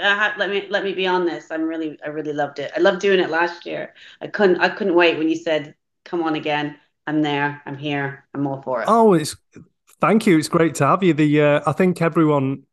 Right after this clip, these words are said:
Speaker 2: was surprised by how mad,
Speaker 1: That I had a
Speaker 2: mad you are.
Speaker 1: personality?
Speaker 2: <laughs> Yeah.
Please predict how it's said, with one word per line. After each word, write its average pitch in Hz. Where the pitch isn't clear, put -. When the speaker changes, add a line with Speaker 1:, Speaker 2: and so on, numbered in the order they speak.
Speaker 2:
was 135
surprised 160
by 131
how 135
mad, 175
Speaker 1:
That 214
I -
had 226
a 185
Speaker 2:
mad 226
you 277
are. 359
Speaker 1:
personality? 240
Speaker 2:
<laughs> -
Yeah. -